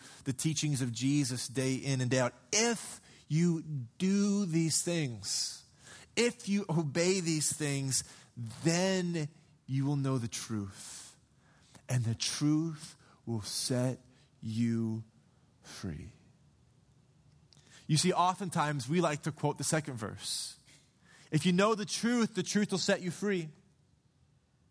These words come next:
If you just know the truth, the truth will set you free." And, and so we, we become bent on simply gaining access to information. We think that if we just know more and more, then we will be free. But that's not the way the gospel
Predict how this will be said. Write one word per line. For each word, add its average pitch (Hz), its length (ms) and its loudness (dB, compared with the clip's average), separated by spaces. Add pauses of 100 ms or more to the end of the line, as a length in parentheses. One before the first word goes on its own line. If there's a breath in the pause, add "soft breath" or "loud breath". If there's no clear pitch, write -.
(560 loud breath)
If 185 140 4
you 196 80 0
just 180 220 -2
know 208 200 4
the 214 120 0
truth, 226 500 0
the 180 60 0
truth 202 280 0
will 190 80 2
set 180 240 2
you 185 80 -4
free." 170 400 -2 (840 loud breath)
And, 202 280 4
and 196 140 -2
so 202 140 2
we, 180 240 2
we 170 200 0
become 180 760 0
bent 196 400 0
on 160 160 0
simply 208 520 -2
gaining 170 600 0
access 151 680 0
to - 120 -4
information. 131 760 -4 (400 loud breath)
We 170 140 6
think - 360 -2
that - 160 2
if - 240 -6
we 196 200 2
just 190 320 -2
know 165 760 4 (160 loud breath)
more 190 500 4
and 175 200 0
more, 170 420 4
then 160 320 2
we 147 80 4
will 160 100 4
be 139 140 0
free. 180 240 -2
But 135 140 -6
that's - 180 -2
not 175 380 0
the 196 60 2
way 147 260 4
the 135 100 -2
gospel 120 880 -4